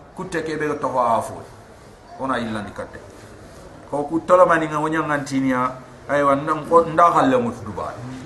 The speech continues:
Nto ko ta kalle. Kempere,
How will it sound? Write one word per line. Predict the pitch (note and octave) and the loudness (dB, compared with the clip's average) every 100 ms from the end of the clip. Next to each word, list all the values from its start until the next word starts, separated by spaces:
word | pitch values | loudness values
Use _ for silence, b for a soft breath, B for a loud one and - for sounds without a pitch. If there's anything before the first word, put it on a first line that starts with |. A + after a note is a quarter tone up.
| - - - - - - - - - - | -16 -18 -20 -20 -20 -18 -18 -18 -16 -12
Nto | D3+ F3+ | -2 2
ko | E3+ | 4
ta | E3+ E3 C#3 | 8 8 6
kalle. | A#2 F#2 - - - - | 4 0 -10 -14 -14 -8
Kempere, | C3 - E3+ F3 - - | -4 4 6 6 4 -4